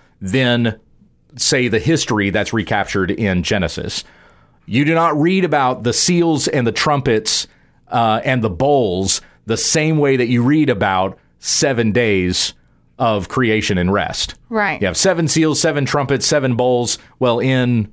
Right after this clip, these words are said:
Speaker 1: in, uh, uh, Genesis one, you have six days of creation, a seventh day, which is rest.
Speaker 2: Mm-hmm.
Speaker 1: Those are literally those days.
Speaker 2: Yeah.
Speaker 1: But you're reading about those things differently.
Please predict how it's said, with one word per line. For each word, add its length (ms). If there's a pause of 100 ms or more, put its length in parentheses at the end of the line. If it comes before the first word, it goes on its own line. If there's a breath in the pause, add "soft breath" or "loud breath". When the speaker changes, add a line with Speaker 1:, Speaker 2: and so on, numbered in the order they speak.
(100)
Speaker 1:
in, 260
uh, 480
uh, 180
Genesis 480
one, 380
you 140
have 260
six 320
days 300
of 80
creation, 520
a 60
seventh 400
day, 140
which 200
is 140
rest. 420
Speaker 2:
Mm-hmm. 280
Speaker 1:
Those 180
are 100
literally 520
those 320
days. 480
Speaker 2:
Yeah. 340 (100)
Speaker 1:
But 160
you're 120
reading 340
about 300
those 240
things 260
differently. 720